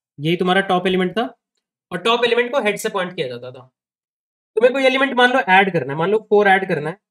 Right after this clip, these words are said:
फ़ोर कहाँ पे ऐड होगा? हमेशा stack की top पे ऐड होगा। तो फ़ोर को ऐड करने के लिए actually क्या करते थे? एक नई node बनाते थे, उस नई node का next पुराने head पे point कराते थे और अपना head pointer update कर देते थे, तो automatically top भी update हो जाता था,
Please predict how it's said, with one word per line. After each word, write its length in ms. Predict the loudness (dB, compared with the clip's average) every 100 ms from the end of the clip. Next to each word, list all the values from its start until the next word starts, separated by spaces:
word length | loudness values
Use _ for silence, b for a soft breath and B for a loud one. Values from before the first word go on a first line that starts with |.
| _ 2
फ़ोर 140 | 2
कहाँ 200 | 2 0
पे 100 | 2
ऐड 140 | 2 2
होगा? 140 | 0
हमेशा 240 | 0 -2 -4 _
stack 380 | -14 -2 -2 0
की 60 | -4
top 280 | -2 -4 -2
पे 60 | -2
ऐड 140 | -2
होगा। 200 | -4 -8 -14 _ _ _ _ _
तो 40 | -2
फ़ोर 240 | 6 8
को 100 | 8
ऐड 160 | 6 6
करने 220 | 2 2
के 60 | 2
लिए 100 | 0
actually 300 | 0 -2 0
क्या 120 | 0
करते 260 | -2 -4
थे? 120 | -6 -8 -14 _ _ _ -6
एक 140 | -2
नई 200 | 2 2
node 220 | 2 2
बनाते 320 | 0 -2 -2 -6
थे, 140 | -8 -10 _ _ _ _ _ _ _ _ _ _ -2
उस 180 | 0
नई 220 | 2 4 6
node 240 | 6 6
का 100 | 4
next 400 | 2 0 -2 -4 0
पुराने 340 | 2 4 2
head 200 | 2 0
पे 60 | -2
point 260 | -2 -4 -2
कराते 300 | -4 -4 -6
थे 140 | -8 -10 _ _ _ _ _ _ _ _ _ _ _ _ -4
और 200 | 0 0 -4 _ _ _ _ _ _
अपना 240 | -6 -2 0
head 240 | 0 0 0
pointer 260 | -2 -2
update 340 | -2 -2 -2 -2
कर 100 | -2
देते 240 | -2 -2
थे, 120 | -4
तो 140 | -4 -6
automatically 580 | -6 -6 -6 -10 -10 -10
top 240 | -10 -10
भी 120 | -8 -10
update 260 | -10 -14
हो 60 | -16
जाता 220 | -20
था, 100 | -20